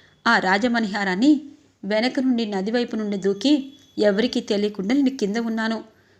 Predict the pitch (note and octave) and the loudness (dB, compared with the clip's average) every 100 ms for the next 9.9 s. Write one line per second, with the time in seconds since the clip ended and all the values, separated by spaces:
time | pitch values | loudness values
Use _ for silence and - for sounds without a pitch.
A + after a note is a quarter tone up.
0 | _ A#3 B3+ G#3+ G#3 A3 C#4 B3+ - _ | _ 4 4 4 2 2 2 0 -8 _
1 | _ _ _ _ G#3+ A3+ D#4 D4+ B3 A3 | _ _ _ _ 0 4 4 2 0 -2
2 | G3 A3+ A3+ A#3+ A3+ G3 B3+ D4+ - - | -2 -2 -4 -4 -4 -2 2 0 -2 -20
3 | _ _ _ - G#3 G3+ A#3 A#3+ G3+ G#3+ | _ _ _ 2 2 4 0 -2 -2 -2
4 | A3 A#3 G#3+ - A3+ A#3+ A3+ A#3+ A#3 A#3+ | -2 -4 -4 -4 -2 -2 -4 -4 -2 -2
5 | A3+ - _ _ - D4+ D4+ A3+ A3 A#3+ | -4 -10 _ _ -2 0 2 2 0 -6
6 | - _ _ - A#3 B3 D#4 C4 A#3 - | -14 _ _ -2 0 2 2 2 -2 -2
7 | F3+ F3+ F#3+ B3 B3+ A#3 A3+ G#3 G3+ B3 | -4 -6 -4 -2 -2 -2 -6 -6 0 2
8 | D#4+ - _ _ G#3+ A#3+ D4+ E4 D#4 B3 | 0 -4 _ _ 0 0 4 4 4 2
9 | A#3+ C4+ C4 - - C4+ A#3+ G#3 A3 | 0 -2 -6 -6 -2 2 2 2 -2